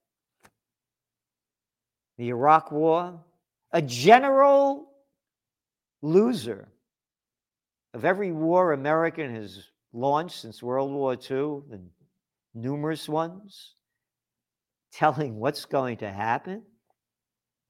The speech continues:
"The Ukrainians saved their country," said Hodges.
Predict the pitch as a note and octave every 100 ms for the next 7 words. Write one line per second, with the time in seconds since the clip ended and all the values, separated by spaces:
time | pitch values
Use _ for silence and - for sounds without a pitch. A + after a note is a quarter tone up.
0 | _ _ _ _ _ _ _ _ _ C#3
1 | A#2+ F3 F#3 G3 G3 F3 - - F#3+ F#3
2 | E3 F#3 F#3 D3+ E3+ C#3 C3+ A2+ G#2+ F#2
3 | F2 _ _ _ _ _ _ _ _ -
4 | - A2 A2+ A2+ G2+ F#2+ - C#3 B2+ -
5 | _